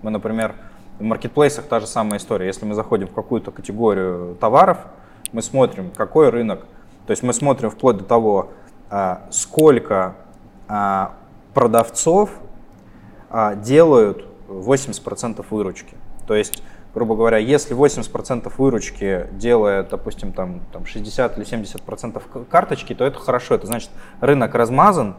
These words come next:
и когда заходит сильный игрок, он может что-то отжать. А когда ты видишь, что восемьдесят процентов выручки всё делают два продавца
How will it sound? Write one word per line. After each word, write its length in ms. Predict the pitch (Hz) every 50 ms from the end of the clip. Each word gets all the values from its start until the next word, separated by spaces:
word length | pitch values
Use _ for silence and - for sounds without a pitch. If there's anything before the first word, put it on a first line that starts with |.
| - -
и 60 | 110
когда 280 | - 120 107 113 120
заходит 420 | 110 117 - - 135 113 104 104 -
сильный 320 | - 131 113 107 104 107
игрок, 380 | 104 113 131 170 196 190 - - - - - - - -
он 120 | 113 120 127
может 280 | 127 123 113 110 -
что-то 280 | - 131 107 113 113 113
отжать. 340 | 110 107 107 107 98 - -
А 20 |
когда 240 | - - 107 120 120 117
ты 120 | - 127
видишь, 260 | 117 135 131 117 107
что 160 | - - 117
восемьдесят 320 | 110 127 117 - 113 95 -
процентов 380 | - 101 - 127 110 - - -
выручки 280 | 123 110 - - -
всё 140 | - - 117 104
делают 240 | 110 110 107 101
два 160 | 98 113 113 107
продавца 640 | - - 98 95 104 - - - 170 185 226 226